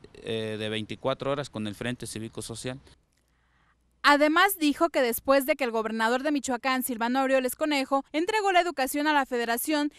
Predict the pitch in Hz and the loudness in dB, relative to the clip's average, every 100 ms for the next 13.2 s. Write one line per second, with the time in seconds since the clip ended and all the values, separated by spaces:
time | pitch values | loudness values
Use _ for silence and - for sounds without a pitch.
0 | _ - 311 349 403 427 339 254 254 269 | _ -4 -2 -2 -2 -2 0 2 4 4
1 | 285 277 - 302 277 277 269 240 262 285 | 4 0 0 -2 0 -2 -4 -4 2 2
2 | 294 - 359 381 453 415 415 381 339 277 | 2 -4 -4 0 0 0 -2 -2 0 4
3 | 285 277 294 311 285 262 277 - 320 320 | 4 2 -2 0 0 0 -4 -2 0 0
4 | - - 262 254 233 226 233 - 240 233 | -2 2 2 2 -2 -4 -8 -4 -4 -2
5 | 247 277 277 349 320 277 _ - 277 302 | -4 -4 0 0 0 -4 _ -2 0 2
6 | 370 415 415 392 - 294 330 311 254 233 | 2 0 -2 -4 -4 -4 0 0 0 -2
7 | 269 302 294 240 - 262 262 269 - 269 | 0 2 2 -2 -4 -6 -4 -6 -2 0
8 | 269 247 214 208 220 - - - 117 - | 2 2 2 -2 -6 -8 -10 -4 -4 -2
9 | 165 175 139 127 117 - 147 165 170 156 | -2 -2 -2 -4 -2 0 0 -2 -6 -6
10 | - 156 170 160 139 123 131 151 - _ | -4 -4 -4 -4 -4 -2 -4 -6 -14 _
11 | - 120 120 131 143 170 139 113 123 139 | -4 0 2 2 2 2 -2 -2 -2 -2
12 | 127 110 117 123 127 117 110 - 147 165 | -4 -8 -6 -6 -4 -4 -6 -8 -8 -8
13 | 135 | -12